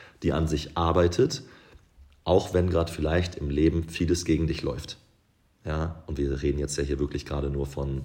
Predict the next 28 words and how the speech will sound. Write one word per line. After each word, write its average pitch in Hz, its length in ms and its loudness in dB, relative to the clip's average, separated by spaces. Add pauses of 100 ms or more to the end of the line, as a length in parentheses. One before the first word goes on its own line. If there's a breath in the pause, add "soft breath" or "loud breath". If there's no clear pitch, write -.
ein 69 60 -8
bisschen 69 340 -6
Winter, 67 220 -2
schlechtes - 400 -6
Wetter 69 440 -6
und 71 220 -12
Dezemberzeit, 71 800 -4 (480 loud breath)
viele 69 180 0
Leckereien, 71 440 -2
die 67 40 -4
bevorstehen. - 560 -10 (1500 loud breath)
Lass - 200 2
dich 107 100 8
davon 101 260 6
nicht 92 140 4
abhalten. 80 420 2
Also 90 220 4
schau 107 240 6
jetzt 101 180 8
einfach 90 260 0
im 90 100 4
Dezember, 101 680 2 (800)
setz 147 220 6
dich - 160 6
jetzt 135 120 8
schon 107 140 4
mal 80 120 4
hin. 71 180 0